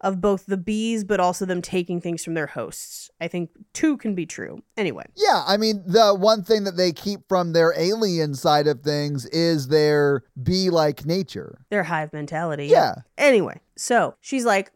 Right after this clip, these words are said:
Speaker 1: "We're gonna destroy these specimens, right?" And Bishop's like, "Mm, he told me to bring them home." And she's just like, "What the fuck?" And goes <laughs> off
Speaker 2: Yeah.
Speaker 1: on Burke to be like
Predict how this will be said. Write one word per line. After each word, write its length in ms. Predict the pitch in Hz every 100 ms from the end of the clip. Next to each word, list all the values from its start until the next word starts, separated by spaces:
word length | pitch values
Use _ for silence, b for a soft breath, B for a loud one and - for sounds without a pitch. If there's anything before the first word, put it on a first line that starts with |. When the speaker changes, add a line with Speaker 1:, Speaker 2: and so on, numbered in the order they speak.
| _
Speaker 1:
"We're 160 | 240 359
gonna 180 | 427
destroy 520 | 247 220 - 247 247 220
these 160 | 170
specimens, 640 | - 226 214 156 143 139 156
right?" 360 | 165 185 190 - -
And 280 | 214 202 202
Bishop's 320 | 233 220 -
like, 240 | 175 -
"Mm, 420 | 226 254 254 254
he 100 | 226 302
told 140 | 403
me 100 | 453
to 60 | 277
bring 200 | 220 185
them 140 | 156
home." 600 | - 185 220 190 160 156
And 180 | - 190
she's 240 | - 208 196
just 180 | 190
like, 180 | 180 170 B B
"What 300 | - 539 466 -
the 140 | 320
fuck?" 500 | - - 508 523 - -
And 300 | 220 208 170
goes 340 | 226 254 240
<laughs> 140 | 196 160
off 460 | 160 - - - _
Speaker 2:
Yeah. 160 | 220 208
Speaker 1:
on 120 | 226
Burke 300 | 202 175 175
to 60 | 208
be 180 | 190 180
like 320 | 170 160